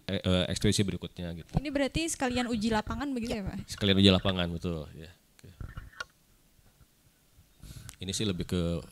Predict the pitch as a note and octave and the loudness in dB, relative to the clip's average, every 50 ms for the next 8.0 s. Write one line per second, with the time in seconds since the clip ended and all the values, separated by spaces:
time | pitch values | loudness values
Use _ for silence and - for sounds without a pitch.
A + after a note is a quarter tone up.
0 | - - - - - - F2+ - G#2 F#2 - G#2 F#2+ F#2 F2+ F2+ E2+ E2+ F2 F2 | -20 -16 -16 -12 -8 -4 -2 0 0 0 0 2 4 4 4 4 4 2 2 2
1 | F2+ G2 G2 E2+ F2 - F#2+ F#2 G#2 A2+ - D3+ C3 - G#2 - - - G2 F#2+ | 2 2 2 2 0 0 2 2 2 2 2 2 0 0 -2 -4 -2 0 0 0
2 | F#2+ F#2+ F#2+ F#2 - - - - F#2 F#2 F#2+ G#2+ F#2 A#2 - A#2 A2 - - _ | 2 0 -2 0 2 2 2 4 2 2 2 0 -2 -2 -4 -4 -6 -6 -12 _
3 | _ _ _ _ _ _ _ - F2+ F2 F2+ - - F#2+ F2+ F2+ F2 - - F#2+ | _ _ _ _ _ _ _ -2 0 0 0 -2 0 0 2 2 2 2 2 2
4 | F#2+ F#2 F2+ F#2 F2 - - - - - - F2 F#2 F#2+ F2+ F#2+ F#2+ F#2+ G2+ F#2+ | 4 4 4 2 0 -2 -6 -12 -14 -12 -4 4 4 6 6 6 6 8 6 6
5 | F#2 F#2 F2 F#2 G2 G#2 G#2+ G#2+ G#2+ F#2+ F2 - G2 F2 F#2 - _ _ - - | 6 6 4 4 4 4 4 4 2 2 2 -2 -4 -6 -6 -10 _ _ -20 -20
6 | _ _ _ _ - - A2+ G2+ G2 - _ C#3 C3+ - F2 - - - - - | _ _ _ _ -12 -10 -10 -10 -12 -16 _ -20 -18 -16 -16 -16 -18 -20 -20 -20
7 | - - - _ - - - - _ _ _ _ _ _ - - - - E2 D#2+ | -20 -20 -20 _ -20 -20 -20 -20 _ _ _ _ _ _ -20 -16 -10 -8 -6 -6